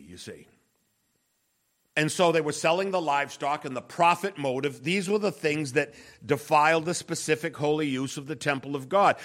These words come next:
Now, have you ever noticed one thing, though? And I've, I've said this to you before. Maybe remember. No one objected to the fact that the selling of animal sacrifices was corrupt. No one said, "Stop that.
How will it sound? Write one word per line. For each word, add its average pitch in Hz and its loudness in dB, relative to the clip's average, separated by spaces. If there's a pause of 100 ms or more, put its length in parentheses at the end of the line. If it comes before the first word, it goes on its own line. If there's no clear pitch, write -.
(180)
Now, 160 4 (320)
have 170 6
you 180 6
ever 262 4
noticed 233 4
one 170 0
thing, 160 -2
though? 117 2
And 123 0
I've, 135 0
I've 147 2
said 247 0
this 185 -2
to 175 -2
you 160 -2
before. 135 -4 (320)
Maybe 196 0
remember. 147 -4 (420)
No 180 6
one 285 4
objected 151 0
to 156 -4
the 131 -4
fact 220 0 (240)
that 180 4
the 170 4
selling 214 4
of 185 2
animal 196 2
sacrifices 180 -2
was 160 -6
corrupt. - -4 (1160)
No 226 4
one 254 6
said, 214 2
"Stop - -2
that. 139 -4